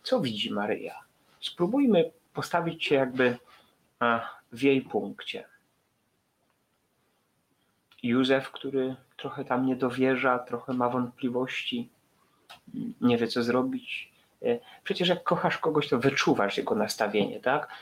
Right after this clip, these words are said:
Widzisz, że się drapie po głowie, że jakiś zmartwiony, markotny chodzi, e, myślisz sobie, co jest grane, może coś ja zrobiłem, może to s-, przeze mnie. Jak kochasz kogoś prawdziwie, no to, no to stawiasz sobie takie pytania,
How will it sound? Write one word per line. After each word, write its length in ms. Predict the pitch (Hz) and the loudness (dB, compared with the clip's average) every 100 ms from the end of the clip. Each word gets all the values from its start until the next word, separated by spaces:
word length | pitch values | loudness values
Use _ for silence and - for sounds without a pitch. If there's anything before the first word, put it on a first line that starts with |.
| - | -6
Widzisz, 300 | 131 147 117 | 0 0 0
że 140 | 107 110 | -6 -4
się 140 | - | -4
drapie 340 | 113 110 117 110 | -2 -2 -2 -4
po 120 | 113 | -4
głowie, 380 | 113 131 139 110 | 2 4 4 2
że 100 | 113 | 2
jakiś 300 | 117 104 - | 0 -2 0
zmartwiony, 540 | 110 104 - 139 127 | -2 -2 -2 0 2
markotny 540 | 104 101 131 - - | 0 0 -2 -2 -8
chodzi, 360 | 110 120 113 104 - - - | -4 0 0 -4 -12 -8 0
e, 120 | 110 | 0
myślisz 420 | 110 127 127 - | 0 -2 -2 -6
sobie, 200 | - - - | -8 -12 -2
co 220 | - - | 2 6
jest 240 | 110 107 | 4 2
grane, 380 | 113 113 104 101 | -2 -2 0 -2
może 240 | 107 120 | 0 -2
coś 400 | 117 147 - - | 0 0 0 0
ja 180 | 110 107 | 2 2
zrobiłem, 600 | 135 104 139 143 127 117 | 2 -2 0 2 4 4
może 280 | 110 117 117 | 2 0 0
to 220 | 113 110 | 0 0
s-, 160 | 110 - 87 - | 0 -6 -8 0
przeze 320 | 123 110 135 | 2 4 2
mnie. 300 | 151 139 135 - - - - - - - | 2 0 0 -6 -14 -14 -14 -14 -14 -12
Jak 120 | - | -4
kochasz 360 | 190 185 185 - | 0 2 0 0
kogoś 260 | 180 175 | 0 -2
prawdziwie, 520 | - 151 131 151 170 | 0 0 0 0 2
no 120 | 165 - | 2 0
to, 200 | 170 170 170 - - - | 0 0 -2 -12 -18 -14
no 120 | 135 143 | -10 -6
to 160 | 175 | -4
stawiasz 400 | - - 151 - | -2 0 2 0
sobie 200 | 120 113 | -2 -4
takie 260 | 110 - 117 | -2 -2 -2
pytania, 480 | - - 104 - | -4 -6 -6 -6